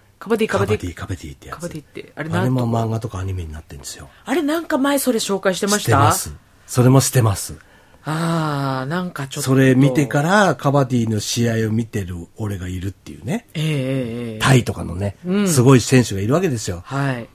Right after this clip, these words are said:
Speaker 2: そういうの見ちゃってるんですよ、YouTubeとかやっぱりね。
Speaker 1: あ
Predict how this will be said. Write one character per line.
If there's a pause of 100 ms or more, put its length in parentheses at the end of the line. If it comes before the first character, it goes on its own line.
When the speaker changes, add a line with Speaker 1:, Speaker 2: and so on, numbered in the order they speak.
(120)
Speaker 2:
そ
う
い
う
の
見
ち
ゃ
っ
て
る
ん
で
す
よ、
YouTube
と
か
や
っ
ぱ
り
ね。
Speaker 1:
あ